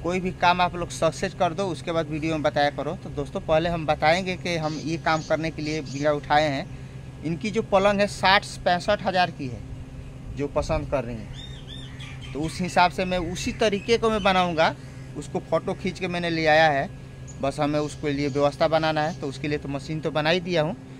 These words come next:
अब बाकी उस project को कब तक मैं सही कर पाता हूँ, उसके लिए देख सकते हैं Permission भी मिल चुका है। ये सारा व्यवस्था है, आपसे वीडियो में बताएंगे नहीं।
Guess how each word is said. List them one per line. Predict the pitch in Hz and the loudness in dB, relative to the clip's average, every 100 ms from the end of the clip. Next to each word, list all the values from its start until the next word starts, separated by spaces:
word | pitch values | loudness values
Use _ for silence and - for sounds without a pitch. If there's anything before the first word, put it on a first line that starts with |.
| - - | -16 -8
अब | 120 | -2
बाकी | 127 131 156 | -2 0 -4
उस | 143 - - | -4 -8 -8
project | 139 131 147 - | -4 -2 -2 -2
को | 165 | -2
कब | 160 165 | -2 0
तक | 208 - | 0 0
मैं | 185 | -2
सही | - - 160 - - - - - - - - | -4 0 0 0 -6 -14 -14 -14 -14 -14 0
कर | 175 170 | 2 4
पाता | 175 170 | 2 2
हूँ, | 151 151 - - - - | 0 0 -6 -12 -12 -8
उसके | 139 - 156 | -6 -2 0
लिए | 147 | 0
देख | 139 131 | 0 -2
सकते | 135 120 120 | -4 -8 -8
हैं | 120 - | -10 -6
Permission | 139 131 135 143 | -4 -4 -4 -2
भी | 143 | -2
मिल | 147 143 | -2 -2
चुका | 143 127 | -4 -4
है। | 139 - - - - - - - - - - - | -6 -6 -10 -10 -10 -10 -10 -10 -12 -12 -12 -10
ये | 127 | -4
सारा | 160 156 | 2 2
व्यवस्था | 151 160 156 - 170 | 4 4 4 4 2
है, | 160 156 185 | 4 2 0
आपसे | 131 - 135 | -6 -4 -6
वीडियो | 135 131 143 | -4 -4 -2
में | |
बताएंगे | 139 135 139 139 135 | -2 0 0 0 -2
नहीं। | 143 | -4